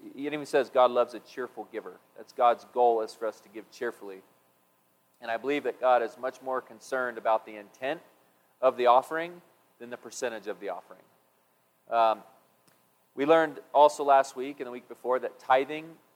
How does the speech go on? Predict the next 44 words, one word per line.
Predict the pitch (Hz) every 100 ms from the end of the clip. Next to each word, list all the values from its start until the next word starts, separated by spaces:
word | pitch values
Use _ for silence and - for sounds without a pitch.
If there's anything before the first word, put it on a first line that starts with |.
| _ -
uh, | 120 113 110 107 98 _ -
the | -
concept | - 143 139 147 117
of | _
tithing | 127 127 151 156
was | 117 - _
food | 131 139 135
and | 110
product | - 117 127 175 - - _
of | 120 104
the | 110
land, | 104 110 131 190 208 _ _ _ _ -
and | 123
it | 123
was | 117
given | 135 135 135
for | 127
specific | 117 - 117 143 120 -
purposes | 127 127 - 139 143
for | - 117
the, | 110 107 - _
the | 113 104 -
Levitical | 113 120 123 117
priesthood | - 131 - 135 131 139
and | 113 104
the, | 104 101 - _ _ _ -
and | 110 107
the, | 107 104
uh, | 104 104 98
the | -
poor, | - 135 143 151 156
as | 117
well | 117 117 117
as | 113
the | 113
celebrations | 127 120 113 117 117 127 120
and | 110
the | 110
festivals. | 123 123 123 120 139 - - _ _ _ -
And | 131
it | 156
was | 156 147
a |
requirement | 143 - 151 175 143 117